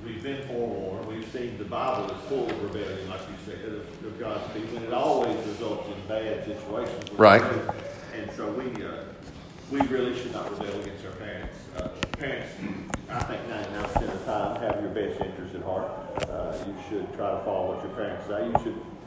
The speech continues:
Speaker 1: not rebel against your school teachers. You know, the teachers are there to help you. Uh, the police men and women are there to help you. So we can rebel if we want to our whole life, but it's gonna make your life much more difficult.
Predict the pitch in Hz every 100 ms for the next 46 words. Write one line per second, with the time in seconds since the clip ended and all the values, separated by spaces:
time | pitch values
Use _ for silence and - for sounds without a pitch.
0 | - - - - - 113 110 107 - -
1 | 123 113 110 104 113 139 - - - -
2 | - 107 - - 85 104 95 120 113 110
3 | - 98 - - - - 117 - - -
4 | - - - - - - - - - -
5 | - 151 135 131 - - - - - -
6 | 120 117 107 98 95 101 - 101 101 98
7 | 98 98 - - - - - - - -
8 | 139 170 175 120 101 123 156 120 - 113
9 | 123 - 107 117 101 104 95 120 - 131
10 | 113 107 101 101 98 98 98 98 87 90
11 | - -